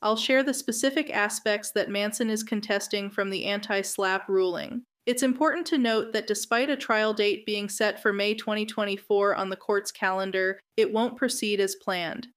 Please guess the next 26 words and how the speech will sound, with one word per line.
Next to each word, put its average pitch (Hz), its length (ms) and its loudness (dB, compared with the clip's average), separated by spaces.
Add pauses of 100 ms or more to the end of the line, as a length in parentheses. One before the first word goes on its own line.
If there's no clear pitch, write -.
Filing 269 520 2
the 302 120 2
appeal 226 420 0
effectively 226 640 -2
puts 226 300 -2
the 208 100 0
lawsuit 202 480 0
on 196 200 -4
hold 202 500 0
until 196 320 -2
the 196 140 0
appeal 190 360 -2
concludes. 180 800 -4 (260)
This 269 220 0
means 262 340 0
that 220 140 0
we 220 100 -2
shouldn't 254 340 -2
anticipate 226 600 -2
a 190 80 0
trial 208 580 0
until 208 320 -2
at - 120 0
least 190 280 -2
twenty 196 280 -4
twenty-five. 180 840 -4